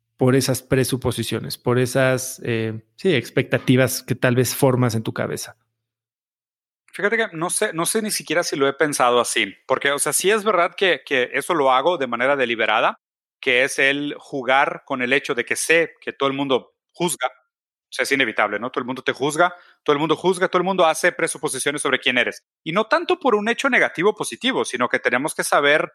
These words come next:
Speaker 2: cómo tratarnos. O sea, ¿te voy a decir tú o te voy a decir usted?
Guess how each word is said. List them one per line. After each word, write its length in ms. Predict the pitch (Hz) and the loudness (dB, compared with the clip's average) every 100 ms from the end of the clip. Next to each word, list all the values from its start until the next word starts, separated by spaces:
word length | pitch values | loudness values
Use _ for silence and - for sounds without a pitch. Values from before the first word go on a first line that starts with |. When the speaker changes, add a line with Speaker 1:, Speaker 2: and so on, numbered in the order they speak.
| _ | _
Speaker 2:
cómo 240 | - 165 | -6 -4
tratarnos. 640 | - 113 165 214 135 95 - _ _ | -2 0 2 0 -4 -12 -20 _ _
O 80 | - | -2
sea, 200 | 135 110 | 0 0
¿te 80 | - | 0
voy 140 | 117 123 | 2 2
a 20 | |
decir 300 | 117 127 - | 2 -4 0
tú 180 | 196 302 | 0 0
o 60 | |
te 80 | - | 0
voy 80 | 139 | 0
a 80 | 139 | 0
decir 120 | 135 | -2
usted? 320 | 123 - 113 | -4 -2 -2